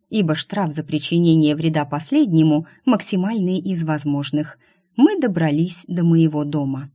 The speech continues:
По сравнению с резиденцией Алекс, двухэтажный домишко, поделённый между пятью семьями, смотрелся халупой.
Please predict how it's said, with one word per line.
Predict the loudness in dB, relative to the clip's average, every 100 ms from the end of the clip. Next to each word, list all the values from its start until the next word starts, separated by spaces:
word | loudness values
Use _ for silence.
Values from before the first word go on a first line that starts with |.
| _ _ _ _ -8
По |
сравнению | -6 0 0 0 0 2 2
с | 0
резиденцией | -2 -2 0 0 0 -2 -2 -2
Алекс, | -4 -4 -4 -4 -10 _ _ _
двухэтажный | -6 -4 -4 -4 -2 -2 -2
домишко, | 0 2 2 0 -4
поделённый | -6 -2 0 0 2 4
между | 4 2 0 -4
пятью | -6 -4 -4
семьями, | -4 -2 0 2 2 2 0 _ _
смотрелся | -4 0 0 -2 -6 -6 -8
халупой. | -4 -2 -2 -6 -8